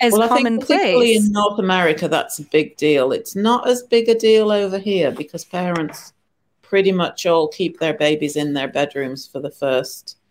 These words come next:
Speaker 2: few months. Not, I mean, the guidance here is to six months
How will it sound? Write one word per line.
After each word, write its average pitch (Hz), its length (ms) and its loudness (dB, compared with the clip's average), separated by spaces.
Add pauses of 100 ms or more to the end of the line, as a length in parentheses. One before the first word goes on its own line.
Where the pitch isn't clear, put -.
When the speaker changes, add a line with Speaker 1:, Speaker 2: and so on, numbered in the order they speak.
(140)
Speaker 2:
few 233 300 2
months. 143 360 -2
Not, 196 300 -4 (220)
I 180 40 -2
mean, 170 220 0
the 175 80 0
guidance 208 420 0
here 196 180 0
is 185 140 -2
to - 80 -14
six - 340 -8
months 131 540 -8